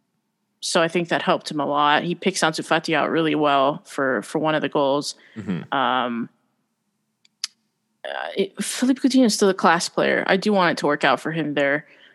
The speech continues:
Speaker 1: Um, but, you know, we'll have to see. It's hard for me to get a read on what exactly Koeman is, is, is wanting to do, except for, you know, tell all the old players to leave. <laughs> But, <laughs> um,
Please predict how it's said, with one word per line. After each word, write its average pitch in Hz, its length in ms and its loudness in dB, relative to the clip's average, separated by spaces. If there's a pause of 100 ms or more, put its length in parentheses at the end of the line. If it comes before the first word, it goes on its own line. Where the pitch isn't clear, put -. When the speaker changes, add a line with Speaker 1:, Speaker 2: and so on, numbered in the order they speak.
(180)
Speaker 1:
Um, 143 440 0
but, 151 280 0
you 180 80 -2
know, 156 180 -2 (100)
we'll 180 160 2
have 180 140 2
to 127 80 -6
see. 156 260 0
It's 156 300 2
hard 269 200 4
for 220 80 2
me 196 120 4
to 196 60 2
get 175 140 0
a 156 60 0
read 170 200 4
on 160 120 2
what 170 140 4
exactly 160 420 0
Koeman 165 360 -2
is, 147 240 -4 (120)
is, 151 420 -4 (680)
is 185 160 2
wanting 170 360 2
to - 120 -10
do, 165 200 2
except 143 480 0 (680)
for, 143 520 -2 (120)
you 165 80 -4
know, 143 320 -4 (600)
tell 175 160 2
all 160 120 2
the 151 120 -2
old 165 200 0
players 135 340 -2
to 180 120 0
leave. 156 400 0
<laughs> - 140 4
But, 262 260 4 (1160)
<laughs> - 40 0
um, 190 480 2